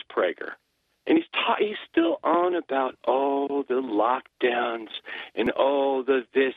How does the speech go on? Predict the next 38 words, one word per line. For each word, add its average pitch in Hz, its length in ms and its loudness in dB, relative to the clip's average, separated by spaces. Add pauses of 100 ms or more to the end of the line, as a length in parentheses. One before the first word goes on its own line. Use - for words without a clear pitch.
and, 123 240 0
you 127 160 0
know, 123 180 0 (300)
all 175 140 4
the 247 80 -2
stuff 247 160 2
that 185 100 2
happened 190 260 2
under 180 160 2
Trump, 131 380 -2 (1120)
right? 135 400 2
And, 120 200 -2 (200)
you 185 80 4
know, 170 200 2 (160)
like, 151 280 2
and 143 280 2
Rich 170 300 2
is - 80 -6
gonna 123 160 0
come - 220 0
up - 120 -2 (420)
next - 360 -4 (420)
behind 117 340 0
me. 78 160 -20 (360)
But 135 160 0
he 240 300 -2
is, 180 200 4 (140)
he 226 280 -2
is 214 160 2
going, 135 380 2
you 139 120 0
know, 117 200 2
his, 190 280 2
his 240 300 0
idea 139 460 2
about 117 280 0 (400)
what 247 200 2 (120)
caused 165 580 0